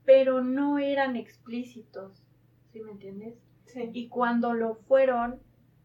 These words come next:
Speaker 1: yo pensaba, "Bueno, pero no fue tan malo.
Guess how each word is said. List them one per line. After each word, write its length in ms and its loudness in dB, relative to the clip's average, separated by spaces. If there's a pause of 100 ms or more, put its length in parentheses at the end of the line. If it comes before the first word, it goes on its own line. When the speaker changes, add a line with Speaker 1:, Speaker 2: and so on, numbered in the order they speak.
(120)
Speaker 1:
yo 280 -8
pensaba, 560 -6
"Bueno, 520 -2 (640)
pero 240 -2
no 200 -4
fue 140 -6
tan 240 -8
malo. 460 -6